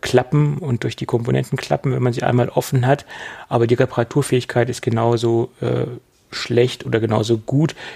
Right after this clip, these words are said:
wie bei dem Vorgängermodell, also beim Fünfer. Da hat sich nicht viel geändert. Wie gesagt, etwas größerer Akku,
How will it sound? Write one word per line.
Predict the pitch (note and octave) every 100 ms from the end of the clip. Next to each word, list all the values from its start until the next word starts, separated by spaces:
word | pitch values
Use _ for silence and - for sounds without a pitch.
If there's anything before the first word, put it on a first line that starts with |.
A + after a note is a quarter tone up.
| -
wie | B2
bei | A#2 A2+ A2 A#2+
dem | A#2 A2+ G#2
Vorgängermodell, | G2+ - C3 B2 A#2 A#2+ A#2 A2+ A2+ A2+ A2 _ _ -
also | - G#2+ G#2+
beim | A#2 G2+
Fünfer. | A#2+ A#2+ A#2 A#2 - - - - - - -
Da | - G#2
hat | A2
sich | G#2 A#2
nicht | A#2 - - _
viel | - - A2+ A2+ A2+ _ -
geändert. | A2+ B2+ A#2 G#2 G2+ - - _ _ _ -
Wie | A#2
gesagt, | A2+ A2+ -
etwas | - - -
größerer | A#2+ A2+ A#2+ -
Akku, | - A#2+ A#2